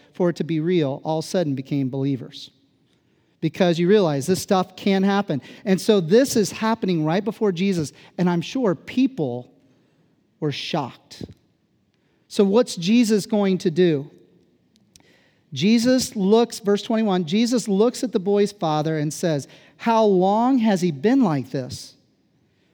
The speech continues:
"From childhood," he answered. "It has often thrown him into the fire or, or into water to kill him. But if you can do anything, take pity on us and help us."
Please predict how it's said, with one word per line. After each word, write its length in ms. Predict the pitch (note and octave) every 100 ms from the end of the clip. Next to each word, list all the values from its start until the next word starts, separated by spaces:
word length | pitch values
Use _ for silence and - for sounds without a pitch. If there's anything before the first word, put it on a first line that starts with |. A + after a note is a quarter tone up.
| _
"From 220 | - G#3+
childhood," 600 | G#3+ - A#3 G#3+ E3 E3+ C3+
he 160 | D3
answered. 420 | C#3 B2+ - C#3 D3+ _ _ _ _ _ _ _ _
"It 140 | G#3+ A3+
has 140 | F3 -
often 500 | F3+ A3+ C4 C4 A#3+
thrown 420 | - A3 A#3 B3+
him 320 | B3+ B3+ C4
into 300 | - G3+ -
the 120 | F3+
fire 540 | E3+ - G#3 A#3 C4 C4 - - _
or, 420 | G3+ G#3 G#3 G#3 -
or 220 | G#3 A3+
into 300 | A#3+ - A#3
water 440 | G3+ A#3+ A#3 F3+
to 160 | D#3+ F3+
kill 340 | - B3+ C4
him. 320 | G#3 D#3 C#3 C#3 - _ _ _ _ _ _ _
But 100 | -
if 140 | A3 -
you 80 | A#3
can 160 | A3
do 180 | G#3 G#3+ -
anything, 640 | A#3+ B3 A#3 F#3 D#3 C3+
take 360 | - B3 B3 -
pity 360 | - A#3+ A#3+
on 200 | E3+ D3
us 420 | B2+ B2+ - - _ _ _
and 160 | E3+ D#3+
help 300 | F#3+ F3 -
us." 420 | D#3+ - - -